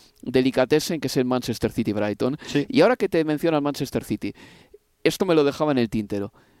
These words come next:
Speaker 1: ¿No crees que empieza a haber ya una diferencia muy grande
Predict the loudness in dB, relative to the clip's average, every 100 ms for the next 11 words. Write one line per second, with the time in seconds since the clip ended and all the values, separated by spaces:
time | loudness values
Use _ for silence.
0 | _ _ _ _ -10 0 2 4 0 0
1 | -2 0 2 2 2 2 2 2 2 -2
2 | 0 2 2 2 2 2 2 0